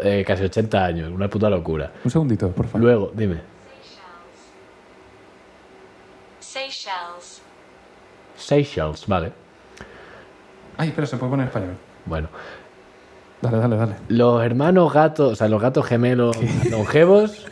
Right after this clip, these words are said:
Speaker 1: eh, que están vivos
Speaker 2: Los,
Speaker 1: ahora
Speaker 2: los
Speaker 1: mismo.
Speaker 2: hermanos gatos, <laughs>
Speaker 1: Los hermanos
Speaker 2: que son
Speaker 1: gatos.
Speaker 2: directores, ¿no? También.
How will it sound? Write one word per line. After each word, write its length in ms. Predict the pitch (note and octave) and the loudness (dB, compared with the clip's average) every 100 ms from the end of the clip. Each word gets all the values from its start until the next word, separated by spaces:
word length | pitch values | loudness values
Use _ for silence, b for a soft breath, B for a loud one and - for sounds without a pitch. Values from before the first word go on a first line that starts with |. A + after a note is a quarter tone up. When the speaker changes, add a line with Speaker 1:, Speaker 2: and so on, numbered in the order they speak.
| - | -4
Speaker 1:
eh, 720 | F#2+ G2 F#2+ F#2+ F#2+ F#2+ G2+ | 0 4 4 4 4 4 2
que 80 | A2+ | 0
están 240 | G#2 C3 B2 | 2 2 4
vivos 240 | B2+ A#2 | 4 4
Speaker 2:
Los, 120 | - | 0
Speaker 1:
ahora 120 | A#2 | 0
Speaker 2:
los 100 | C3 | 2
Speaker 1:
mismo. 160 | D3+ D#3+ | 2 2
Speaker 2:
hermanos 420 | D3+ D3+ F3 D3+ | 0 0 0 0
gatos, 420 | B2+ D3+ - A#2+ - | 0 0 2 0 0
<laughs> 80 | - | -2
Speaker 1:
Los 160 | G3+ A2 | -2 0
hermanos 300 | G3+ C#3+ A2 | 0 0 0
Speaker 2:
que 60 | - | 0
son 140 | E3+ | 0
Speaker 1:
gatos. 60 | D#3+ | 0
Speaker 2:
directores, 560 | D#3 D3 D3 C3 A2+ | 0 2 2 2 0
¿no? 140 | A2+ C#3 | -2 -2
También. 340 | A2+ A#2 C3+ | -2 -2 -2